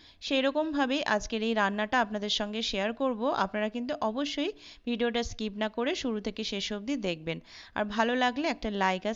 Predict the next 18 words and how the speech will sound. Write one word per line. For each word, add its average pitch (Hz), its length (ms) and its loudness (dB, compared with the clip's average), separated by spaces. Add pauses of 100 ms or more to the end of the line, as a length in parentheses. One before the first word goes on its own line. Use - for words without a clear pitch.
সাবস্ক্রাইব 202 440 -4 (100)
করে 277 140 0 (100)
পাশে 185 220 -2 (100)
থাকবেন। 160 320 -6 (600)
তো 285 40 0 (100)
উপকরণগুলো 302 680 4
আমি 294 180 2
একটা 294 140 -2 (100)
থালায় 240 340 4
গুছিয়ে 233 380 -2
নিয়েছি। 277 280 -2 (100)
এখানে 247 240 -4 (100)
মোটা 220 240 -2
মোটা 226 240 -4
করে 233 140 0 (100)
কেটে 226 300 -2
রাখা 254 200 -2 (180)
সব 233 160 0